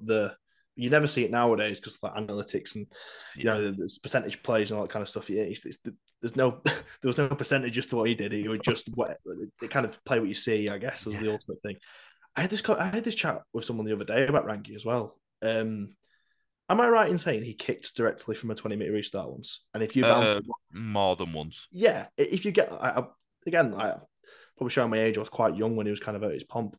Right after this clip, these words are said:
Speaker 1: but because a lot of people don't realise that is a rule where if you can kick the ball out with a bounce from the twenty,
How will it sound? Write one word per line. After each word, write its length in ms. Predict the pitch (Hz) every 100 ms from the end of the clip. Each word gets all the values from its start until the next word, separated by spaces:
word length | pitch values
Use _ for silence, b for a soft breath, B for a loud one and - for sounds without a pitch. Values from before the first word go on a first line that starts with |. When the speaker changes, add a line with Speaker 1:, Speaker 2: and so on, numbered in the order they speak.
| 107
Speaker 1:
but 160 | 104 - _ _ _ _
because 180 | - 156 - _ _
a 80 | -
lot 120 | 196
of 60 | 254
people 120 | 208
don't 220 | 147 135
realise 460 | 110 139 165 107 110
that 200 | 127 -
is 120 | 120
a 40 | 117
rule 360 | 120 117 110
where 140 | 104 110
if 120 | 110
you 100 | 113
can 120 | 123
kick 180 | 151 143
the 60 |
ball 240 | 127 123 113
out 180 | 110 101
with 160 | 110
a 40 | 101
bounce 580 | 113 95 101 - - -
from 180 | 117 107
the 40 |
twenty, 480 | 101 123 117 - -